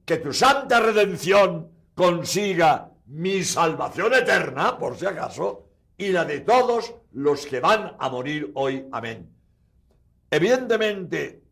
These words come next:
todos los que van a morir van a recibir un aumento de gracia, porque mi oración es eficaz, porque lo que pido es bueno. Ahora, no todos van a responder, porque si no quieren, no responden. Pero alguno responderá,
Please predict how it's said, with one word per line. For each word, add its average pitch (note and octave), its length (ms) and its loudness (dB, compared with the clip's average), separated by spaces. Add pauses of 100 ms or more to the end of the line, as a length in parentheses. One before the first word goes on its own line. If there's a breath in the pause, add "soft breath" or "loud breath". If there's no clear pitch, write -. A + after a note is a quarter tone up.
(140)
todos C#4+ 400 8
los A3+ 180 4
que G3 120 4
van G3 160 4
a F3+ 40 2
morir E3 500 -2 (220)
van C3 260 -4
a G3 40 2
recibir G3+ 180 -2
un B3 60 4
aumento A#3 320 2
de D#3 120 0
gracia, C4+ 500 0 (1000)
porque F#3 280 4
mi F3 100 2
oración E3 340 2
es G3+ 100 0
eficaz, G#3 560 0 (1160)
porque F#3+ 280 2
lo F3+ 120 4
que E3 120 2
pido F#3 260 0
es F3 140 2
bueno. E3+ 420 2 (440)
Ahora, B2 340 -4
no C3+ 220 -4
todos E3 540 -2 (340)
van A2+ 260 -8
a A2 40 -10
responder, A2+ 720 -2 (400)
porque B2+ 300 -4
si G#2+ 140 -8
no C3 140 -4
quieren, F3 320 2
no F#3+ 100 0
responden. C3+ 520 -4 (460)
Pero B2 200 -6
alguno A#2+ 340 -8
responderá, A3+ 920 0